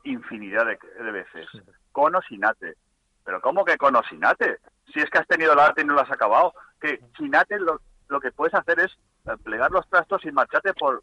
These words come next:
Speaker 1: por ser un nefasto gestor. Es decir, eh, están gestionando la, de la peor forma posible el patrimonio del Valencia y las posibilidades de futuro del Valencia.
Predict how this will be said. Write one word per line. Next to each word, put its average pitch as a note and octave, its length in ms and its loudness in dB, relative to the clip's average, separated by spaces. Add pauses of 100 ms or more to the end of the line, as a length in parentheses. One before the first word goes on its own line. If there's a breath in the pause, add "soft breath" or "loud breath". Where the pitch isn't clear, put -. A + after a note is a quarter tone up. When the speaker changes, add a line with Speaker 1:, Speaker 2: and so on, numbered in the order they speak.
Speaker 1:
por G#2+ 300 -6
ser - 160 -2
un F3+ 160 -6
nefasto D#3 600 -2
gestor. - 440 -4 (160)
Es - 60 -16 (100)
decir, A#2 260 -12
eh, G#2+ 140 -10 (140)
están E3+ 320 -2
gestionando F3+ 680 -6 (320)
la, A#2+ 260 0
de B2 100 -10
la A#2 100 2
peor A#2+ 200 -6
forma E3+ 200 -6
posible C#3+ 480 -8
el F3+ 60 -6
patrimonio C3+ 680 -6 (120)
del C3+ 120 -10
Valencia A#2+ 360 -6
y - 20 -10
las F#3 120 -4
posibilidades A2+ 500 -10
de F3 80 -10
futuro A#2 340 -16
del F#3 120 -8
Valencia. - 520 -10